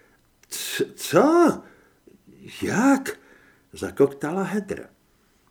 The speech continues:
Věc pod cizincovou botou byla bizarní, nepřirozená.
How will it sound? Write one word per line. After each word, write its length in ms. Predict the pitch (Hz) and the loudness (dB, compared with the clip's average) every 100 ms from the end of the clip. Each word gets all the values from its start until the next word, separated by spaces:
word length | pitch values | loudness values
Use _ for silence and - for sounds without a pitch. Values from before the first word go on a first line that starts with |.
| _ _ | _ _
Věc 360 | 71 117 175 - | -6 -2 -2 -2
pod 260 | - 135 - | -6 -8 -6
cizincovou 760 | - 147 165 156 165 170 170 | -4 -2 -2 -4 -6 -4 -4
botou 460 | 110 139 - 165 170 | -4 -6 -8 -8 -8
byla 300 | 139 131 165 | -6 -8 -8
bizarní, 840 | 117 135 - 143 151 98 156 165 | -4 -4 -2 -4 -4 -4 -6 -6
nepřirozená. 1120 | 147 180 - - 90 78 92 82 76 73 73 | -6 -8 -8 -6 -6 -6 -10 -10 -12 -14 -16